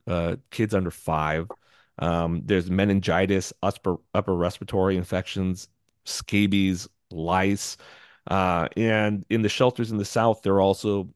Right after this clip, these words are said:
reporting jaundice, which y-, we all know is yellowing of the skin that happens with, uh, hepatitis or, or liver injury. And that, that's concerning for what probably is my guess is,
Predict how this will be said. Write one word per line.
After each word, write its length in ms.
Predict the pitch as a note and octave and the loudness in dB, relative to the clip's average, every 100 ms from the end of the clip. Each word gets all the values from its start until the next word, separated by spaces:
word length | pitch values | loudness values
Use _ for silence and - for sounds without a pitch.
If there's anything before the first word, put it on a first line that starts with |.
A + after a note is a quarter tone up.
| - | -8
reporting 580 | G#2 - B2 B2 G#2+ G2+ | -8 -4 0 2 2 0
jaundice, 600 | A#2+ A#2+ A2+ E2 D2+ - | 2 4 4 0 -6 -12
which 260 | - - | -18 -18
y-, 300 | F#2 E2 E2+ - _ - | -16 -12 -12 -14 _ -6
we 200 | G#2 G#2 | 2 4
all 140 | G2 F#2+ | 6 4
know 220 | F#2+ F#2+ | 4 2
is 200 | F2+ F#2+ | -2 -6
yellowing 420 | F#2 F#2+ G2 F#2+ | -2 2 2 2
of 100 | F#2 | 0
the 80 | E2+ | -4
skin 380 | - - G2+ G2 | -8 -2 0 2
that 180 | F2 F2+ | 0 0
happens 600 | F2+ F#2 F#2 F2+ F2+ F#2+ | -4 -2 -4 -4 -4 -4
with, 300 | F#2 - F2 | -4 -4 -4
uh, 120 | D#2+ | -4
hepatitis 760 | F#2 G2+ - - F#2+ G2 F2+ | -4 -8 -8 -4 -2 -2 -4
or, 160 | F2+ E2+ - - _ | -6 -8 -10 -18 _
or 160 | F2 F2 | -4 -2
liver 460 | G2 A2 G#2+ G2 | 2 2 4 4
injury. 480 | F#2 F#2+ F#2+ F#2 F2 - - - - | 4 0 -2 -4 -4 -10 -20 -20 -6
And 440 | F#2 F#2+ F#2 F2+ - | 0 2 2 0 -4
that, 280 | - G#2 G2 - | 2 2 2 0
that's 200 | G#2 - | -2 0
concerning 540 | A2+ - A2+ G#2 G2+ | -4 2 4 4 2
for 440 | - G2 F2 E2+ - _ _ _ - | 0 -2 -2 -4 -8 _ _ _ -4
what 220 | G2+ F#2 _ _ - | 0 0 _ _ -2
probably 300 | B2 C#3 B2 | 2 4 6
is 100 | A2 | 4
my 200 | G#2+ F#2+ | 2 0
guess 360 | G#2+ G#2+ A2 - | 0 0 0 -2
is, 220 | F#2 | -8